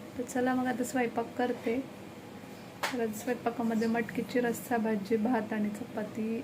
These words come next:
असा बेत आहे. तर चला मग पटकन बनवून घेते.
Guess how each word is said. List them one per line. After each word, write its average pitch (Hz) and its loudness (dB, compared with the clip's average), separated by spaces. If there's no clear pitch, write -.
असा 226 -2
बेत 220 6
आहे. 233 2
तर 254 0
चला 269 4
मग 254 6
पटकन 254 4
बनवून 254 6
घेते. 247 2